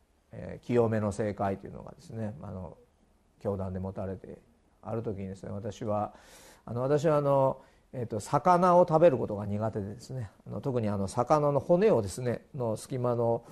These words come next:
この、肉を取って食べるということが苦手で、いつも魚食べた後が非常に汚くて、まあ、もう、魚に申し訳ないんですけれども、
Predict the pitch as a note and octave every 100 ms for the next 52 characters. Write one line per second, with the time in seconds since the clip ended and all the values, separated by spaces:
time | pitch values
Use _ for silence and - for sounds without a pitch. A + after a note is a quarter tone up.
0 | - - _ C3 B2 A2+ G#2+ A2 A2 G#2+
1 | G#2+ G#2 A#2+ A#2 B2+ C3+ A#2+ A2 A2 B2+
2 | G#2+ - F2 F#2+ G#2 A2+ A2 A#2 B2 C#3
3 | D3 C3 B2 B2+ B2 C3+ - - C#3 A#2
4 | A#2+ B2 E3 C#3+ D3 C#3 B2 - A2 -
5 | - - - A#2 B2 D3+ - - D3+ D#3+
6 | C#3+ C3+ C3 D3 - D3+ C3 C#3 A#2 G#2
7 | - G#2+ F#2 F#2 A#2+ B2+ -